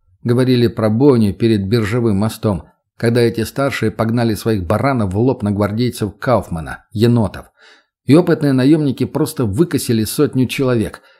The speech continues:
да еще и загнали на минное поле оставшихся. А сами пастухи-авторитеты так и не появились.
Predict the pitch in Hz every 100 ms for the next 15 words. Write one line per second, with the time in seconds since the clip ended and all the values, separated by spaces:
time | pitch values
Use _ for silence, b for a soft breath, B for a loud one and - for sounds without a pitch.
0 | b b - 131 131 170 123 117 113 143
1 | 131 113 117 135 120 107 127 117 95 -
2 | 113 87 92 - - - _ _ - 101
3 | - 151 175 - 123 - 127 - 135 -
4 | 117 - 120 117 - 120 - - - 104
5 | - 110 107 - 110 107 101 92 101 -